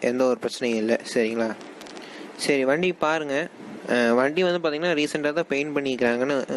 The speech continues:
சொன்னாங்க. பிளாக் கலர் வண்டி பெயிண்ட் பண்ணிக்கிறாங்க. So, வண்டி பார்த்தீங்கனாலே ரொம்ப அழகா இருக்குது. அந்த விண்டேஜ் லுக் மாறாம வச்சுக்கிறாங்க. வண்டி பாருங்க. இன்ட்ரெஸ்ட் இருந்துச்சுன்னா, டிஸ்கிரிப்ஷன்ல என் ஃபோன் நம்பர் இருக்கும்,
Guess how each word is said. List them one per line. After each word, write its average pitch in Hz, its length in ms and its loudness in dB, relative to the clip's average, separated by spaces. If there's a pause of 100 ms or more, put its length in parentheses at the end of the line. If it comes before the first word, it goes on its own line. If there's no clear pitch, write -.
(140)
சொன்னாங்க. 117 340 2 (1120)
பிளாக் 151 320 2
கலர் 151 320 2
வண்டி 135 280 0
பெயிண்ட் 127 220 -2
பண்ணிக்கிறாங்க. 117 460 0 (840)
So, 135 120 2 (300)
வண்டி 143 240 0 (100)
பார்த்தீங்கனாலே 147 560 0 (100)
ரொம்ப 135 240 0
அழகா 127 300 2
இருக்குது. 117 260 -2 (1040)
அந்த 139 140 4 (100)
விண்டேஜ் 165 420 0
லுக் 151 240 -2
மாறாம 143 400 2 (460)
வச்சுக்கிறாங்க. 127 580 2 (1500)
வண்டி 180 220 2 (120)
பாருங்க. 165 340 0 (420)
இன்ட்ரெஸ்ட் 156 320 0
இருந்துச்சுன்னா, 156 320 -4 (520)
டிஸ்கிரிப்ஷன்ல 143 580 -2
என் 123 140 -2
ஃபோன் 147 240 2
நம்பர் 131 200 0
இருக்கும், 131 240 -2